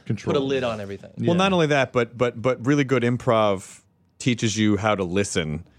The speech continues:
Speaker 2: Right.
Speaker 3: and, and, and, and do, and, and be a little unselfish and service the scene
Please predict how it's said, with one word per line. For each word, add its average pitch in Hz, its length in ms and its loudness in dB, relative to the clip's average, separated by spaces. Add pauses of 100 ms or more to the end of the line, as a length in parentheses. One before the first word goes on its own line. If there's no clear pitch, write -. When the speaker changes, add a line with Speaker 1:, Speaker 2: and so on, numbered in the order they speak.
(520)
Speaker 2:
Right. - 160 0
Speaker 3:
and, 107 120 -2
and, 120 300 0
and, 120 320 2
and 120 260 2
do, 127 420 2
and, 123 280 0
and 120 200 0
be 123 380 2
a 123 120 2
little 131 280 2
unselfish 117 640 0
and 110 100 0
service 107 520 0
the - 160 -2
scene 104 680 2